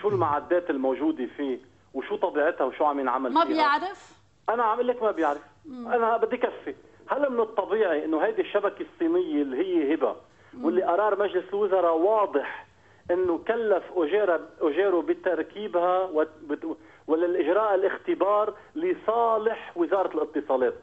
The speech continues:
Speaker 2: نعم.
Speaker 1: إذن هي مملوكة ل-، لوزارة الاتصالات. برأيك أنت أمر طبيعي وسليم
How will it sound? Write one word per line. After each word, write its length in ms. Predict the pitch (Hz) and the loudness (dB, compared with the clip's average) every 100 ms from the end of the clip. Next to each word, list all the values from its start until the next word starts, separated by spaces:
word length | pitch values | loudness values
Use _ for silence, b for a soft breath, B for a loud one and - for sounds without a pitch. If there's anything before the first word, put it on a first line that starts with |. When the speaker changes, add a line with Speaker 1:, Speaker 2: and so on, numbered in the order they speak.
| - | -12
Speaker 2:
نعم. 240 | 247 240 | -2 0
Speaker 1:
إذن 100 | 185 | 0
هي 260 | 170 240 220 | 0 0 0
مملوكة 560 | 185 180 190 240 - | 0 0 -2 -4 0
ل-، 440 | 208 185 170 175 208 | 2 2 2 2 2
لوزارة 380 | 196 180 208 - | 2 0 0 -2
الاتصالات. 540 | 156 160 156 147 131 - B B B - | -2 -2 0 2 2 -2 B B B -2
برأيك 540 | 226 277 254 202 - | 2 2 2 0 2
أنت 260 | 233 220 185 151 - B - | -2 0 0 0 -4 B -2
أمر 240 | 247 247 | 0 2
طبيعي 680 | - 190 175 220 202 147 127 - B | 0 -2 0 2 2 2 0 -6 B
وسليم 680 | 151 185 185 175 214 214 160 | 0 2 2 0 2 2 0